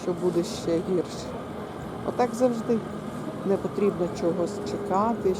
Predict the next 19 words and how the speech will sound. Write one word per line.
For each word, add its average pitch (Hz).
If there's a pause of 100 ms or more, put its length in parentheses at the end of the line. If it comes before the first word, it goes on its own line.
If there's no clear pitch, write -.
(120)
що 175 (400)
от 151 (640)
наступить, 175 (420)
настане 180
такий 175 (120)
ось -
день 214
і 180 (100)
все 185
буде 170 (920)
в -
шоколаді. 190 (2250)
Ні. 220 (720)
Хтось 214
знав, 226 (680)
що 208
буде 175
війна? 170 (1200)
Ну, 214